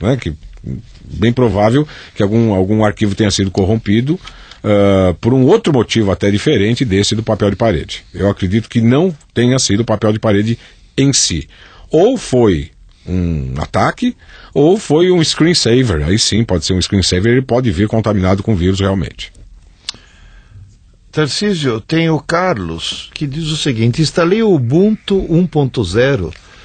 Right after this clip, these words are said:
Speaker 2: em dual boot." Aquele dual boot é que quando o computador inicia, ele te pede, "Você quer entrar no Linux ou você quer entrar no Windows?" Quando você tem os dois sistemas operacionais, né?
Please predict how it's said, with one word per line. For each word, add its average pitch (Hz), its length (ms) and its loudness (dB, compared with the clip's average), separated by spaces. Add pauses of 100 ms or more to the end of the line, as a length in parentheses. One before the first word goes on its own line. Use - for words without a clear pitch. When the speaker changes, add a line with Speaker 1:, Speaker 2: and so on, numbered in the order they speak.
(280)
Speaker 2:
em 139 200 2
dual 165 420 2
boot." 117 760 -2 (1040)
Aquele 143 300 0
dual 127 260 4
boot 135 300 0
é 131 80 2
que - 140 -12
quando 131 220 0
o 120 40 2
computador 101 560 0
inicia, 135 460 0
ele 147 160 0
te 156 120 -4
pede, 101 320 0
"Você 98 200 -2
quer 127 160 0
entrar 95 440 -2 (560)
no 113 160 4
Linux 220 560 0
ou 127 160 2
você 120 200 -2
quer 120 100 -2
entrar 110 200 0
no 101 180 0
Windows?" 71 340 -4
Quando 104 240 -2
você 98 220 -2
tem 110 120 0
os 107 120 0
dois 104 260 0
sistemas 104 400 -2
operacionais, 90 680 -2
né? 107 120 -6